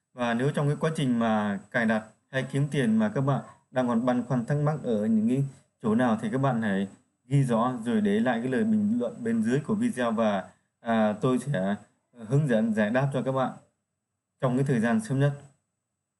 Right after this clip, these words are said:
Và những bạn nào còn chưa đăng ký thì các bạn hãy xuống cái phần mô tả của video chúng ta click vào cái link này để đăng ký một tài khoản cho mình. Và sau đấy thì chúng ta sẽ đi, à, lấy cái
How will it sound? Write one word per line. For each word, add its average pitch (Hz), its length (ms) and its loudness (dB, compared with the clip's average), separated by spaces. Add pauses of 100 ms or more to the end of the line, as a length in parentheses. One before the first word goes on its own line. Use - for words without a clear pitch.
(1300)
Và 123 220 0
những 117 180 0
bạn 131 180 2
nào 117 140 2
còn 117 260 0
chưa 139 140 2
đăng 131 180 0
ký 127 240 2 (300)
thì 120 140 0
các 139 80 0
bạn 131 200 0
hãy 104 220 0
xuống 127 300 0 (320)
cái 143 100 -2
phần 117 240 2
mô 120 120 0
tả 104 240 0
của 110 60 0
video 120 360 0
chúng 127 140 -2
ta 117 240 2
click 131 280 0
vào 110 380 0 (160)
cái 131 80 0
link 135 140 2
này 110 240 2
để 104 160 2
đăng 113 180 0
ký 131 240 0
một 143 300 0
tài 104 180 2
khoản 107 280 -2
cho 120 60 2
mình. 113 200 2 (340)
Và 113 220 0
sau 117 160 -2
đấy 120 220 2 (200)
thì 110 100 -2
chúng 123 140 0
ta 120 140 0
sẽ 110 120 -2
đi, 110 240 0 (340)
à, 107 500 0 (100)
lấy 123 360 0
cái 135 200 -2